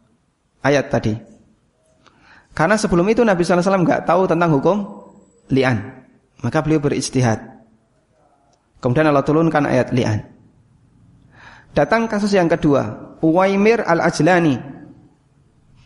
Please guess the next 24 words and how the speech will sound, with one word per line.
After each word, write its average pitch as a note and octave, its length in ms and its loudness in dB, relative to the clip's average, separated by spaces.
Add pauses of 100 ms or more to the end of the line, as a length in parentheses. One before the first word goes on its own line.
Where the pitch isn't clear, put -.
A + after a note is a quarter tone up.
(140)
Kasusnya E3 320 0
sama G#3 320 0
dengan D#3 240 0
Hilal. E3 320 2 (800)
Kemudian D3+ 320 0
Nabi C#3 160 0
sallallahu C#3 160 0
alaihi D3+ 80 -2
wasallam D3 160 2
mengatakan, C#3 400 0 (880)
"Telah B2 240 -2
turun E3 320 0
ayat C3 240 -2
Al-Quran E3 800 -2 (720)
tentang D3+ 400 0
kasusmu." A2+ 720 -2 (720)
Maka F3 240 -2
kalimat G3+ 400 0
seperti D#3+ 480 0
ini G3 240 -2
bukan D#3+ 320 -2
pernyataan D#3 480 0
sababun E3 480 2 (720)
nuzul. A2 400 0